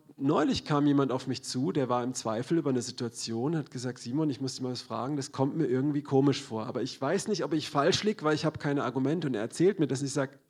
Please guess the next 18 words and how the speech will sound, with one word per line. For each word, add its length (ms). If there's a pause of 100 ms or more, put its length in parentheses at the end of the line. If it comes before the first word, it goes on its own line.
"Ah, 580 (720)
ganz 280
schräg." 360
Und 100
es 100
hat 140
sich 140
dann 200 (180)
auf, 240 (220)
ganz 380 (360)
schnell 320
offenbart, 500
dass 140
es 160
wirklich 300
schräg 300
war, 260 (140)
ja. 220